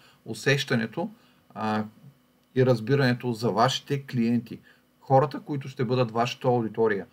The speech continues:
А, трябва да бъдем сигурни, още преди момента на производство, на кого ще продадем или на кого ще представим идеите си и как те ще ги разберат и дали ще, ще се склонни да си,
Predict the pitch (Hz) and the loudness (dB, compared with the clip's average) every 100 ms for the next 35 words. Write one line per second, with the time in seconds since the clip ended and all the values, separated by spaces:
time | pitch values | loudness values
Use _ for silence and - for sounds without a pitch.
0 | _ _ _ - 98 98 95 95 92 _ | _ _ _ -4 0 2 0 -2 -8 _
1 | _ _ _ _ _ _ _ _ _ _ | _ _ _ _ _ _ _ _ _ _
2 | _ - 113 117 104 98 120 110 98 - | _ -2 2 4 2 2 2 0 -2 -10
3 | _ _ _ _ - - 120 139 202 214 | _ _ _ _ -20 -4 -2 0 0 0
4 | 214 - - 147 - 196 165 156 165 - | -2 -10 -2 -2 -2 -10 -8 -6 -8 -10
5 | _ _ _ - 135 135 135 139 123 - | _ _ _ -2 0 2 0 -2 -4 -4
6 | 113 104 156 - 147 - _ - 127 190 | -8 -4 -6 -6 -12 -14 _ -4 0 0
7 | 196 143 123 139 143 - 127 190 - - | -2 -4 0 0 0 -8 -8 -10 -10 -6
8 | 113 127 127 - 117 117 104 104 123 123 | -4 -4 -8 -8 -4 -2 -4 -6 -6 -6
9 | - - - 117 107 98 95 104 - 135 | -12 -12 -8 -6 -6 -2 -4 -4 -12 -12
10 | 127 - _ - 135 151 139 151 139 139 | -12 -18 _ -10 0 0 2 0 0 0
11 | 117 110 110 147 190 143 127 139 139 123 | 0 0 -2 -4 -4 -2 0 0 -2 -8
12 | - 113 - - - - 110 104 - 139 | -10 -14 -14 -18 -16 -12 -14 -12 -4 -2
13 | 147 120 113 - 147 160 | 0 -2 -2 -4 -8 -10